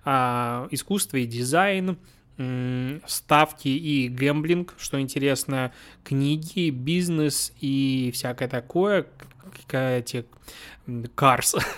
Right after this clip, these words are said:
<laughs> Я забыл, как переводится Cars. Автомобили, селебрити, крипта, допустим, экономика. Есть, эм, даже фитнес, ну, что очевидно.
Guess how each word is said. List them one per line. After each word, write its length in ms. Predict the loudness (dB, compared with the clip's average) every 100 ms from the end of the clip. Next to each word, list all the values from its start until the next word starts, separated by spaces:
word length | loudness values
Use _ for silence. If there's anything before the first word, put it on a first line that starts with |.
| 0
<laughs> 0 |
Я 420 | 2 4 4 2 2 -2 -4 -6
забыл, 300 | 2 2 2
как 200 | -2 -4
переводится 640 | 0 0 4 4 4 0 -2
Cars. 360 | -2 0 -2 -4 -14 -12 -6 2
Автомобили, 760 | 2 2 2 2 2 2 2
селебрити, 840 | 0 0 6 8 8 6 2 0
крипта, 840 | -4 -2 -2 -4 -2 2 4 4 2
допустим, 560 | 0 -2 -4 -2 -4
экономика. 760 | -4 -2 2 2 2 2 2 2 -4 -18 -8
Есть, 580 | -2 2 4 4 0 -8 -4
эм, 760 | 0 2 0 0 -4 -4 -4
даже 800 | 0 2 2 0 0 2 2 0 -2
фитнес, 680 | -4 -2 0 2 2 0 -4
ну, 200 | -4 -4
что 180 | -2
очевидно. 640 | -2 -2 -4 -4 -2 -4